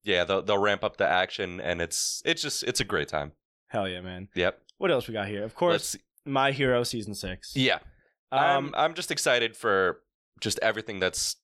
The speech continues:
Speaker 1: to come. I mean, it's been great so far. Um, as of recording, they just released the, uh, Dabi Dance episode,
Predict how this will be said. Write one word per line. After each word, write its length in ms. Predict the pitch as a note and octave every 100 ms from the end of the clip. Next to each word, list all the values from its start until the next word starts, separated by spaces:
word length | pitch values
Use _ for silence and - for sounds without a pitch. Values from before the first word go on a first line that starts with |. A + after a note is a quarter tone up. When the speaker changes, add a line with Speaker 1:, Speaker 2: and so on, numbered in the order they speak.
| _ -
Speaker 1:
to 120 | C3
come. 300 | - F2 E2+
I 60 | A2+
mean, 140 | A#2
it's 160 | A#2+ -
been 200 | C3 G#2
great 380 | E2+ F2 G2+ G2+
so 140 | A2
far. 320 | - A#2 A2+
Um, 520 | D#2+ F2+ F2 E2+ E2+ -
as 180 | G2+ G#2+
of 80 | G2
recording, 400 | - G2+ G2+ G2
they 140 | F2+
just 360 | E2 F#2+ F#2+ -
released 340 | F#2 F#2 -
the, 140 | G2
uh, 100 | E2+
Dabi 320 | D#2 F2+ F#2 F#2
Dance 240 | G2 G2
episode, 540 | - - - G#2+ G#2